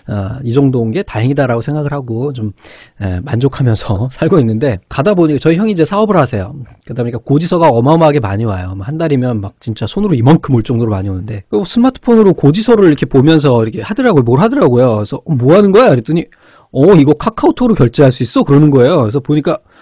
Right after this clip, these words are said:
카카오톡으로 그 전기세하고 수도료하고 이런 거를 바로 이렇게 바코드만 찍으면 바로바로 결제가 되더라고요. 어, 저도 몰랐던 걸 하고 있어요. 그래서 "어, 어,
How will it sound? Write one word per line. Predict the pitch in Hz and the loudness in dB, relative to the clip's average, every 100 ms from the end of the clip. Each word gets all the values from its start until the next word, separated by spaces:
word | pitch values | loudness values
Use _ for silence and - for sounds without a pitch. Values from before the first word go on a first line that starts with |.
| _ - | _ -10
카카오톡으로 | - 240 294 330 - 214 175 185 160 113 | -8 -2 -2 0 -2 0 4 4 4 2
그 | 117 | -6
전기세하고 | - 113 180 208 185 165 147 | -2 0 0 -2 0 2 0
수도료하고 | - - 285 233 175 135 120 139 117 | -2 -4 0 4 4 4 0 0 0
이런 | 123 190 | 0 2
거를 | 175 147 120 - _ _ _ | 2 2 0 -4 _ _ _
바로 | - 180 240 | -6 -2 0
이렇게 | 202 | 0
바코드만 | 160 147 - 196 196 | -4 -6 -4 0 0
찍으면 | 180 233 226 156 165 107 - _ | -2 0 2 4 2 0 -4 _
바로바로 | - 233 240 214 | -2 2 4 4
결제가 | 147 156 180 | 2 2 2
되더라고요. | 143 127 131 113 226 427 - | 2 4 2 2 0 -2 0
어, | 160 | 2
저도 | 170 233 | 4 4
몰랐던 | 143 143 147 147 | 6 4 2 0
걸 | 135 | 0
하고 | 180 170 | -2 -4
있어요. | 110 117 117 131 - | -2 -4 -2 -6 -8
그래서 | 131 113 | -10 -8
"어, | 113 | -6
어, | 147 | -6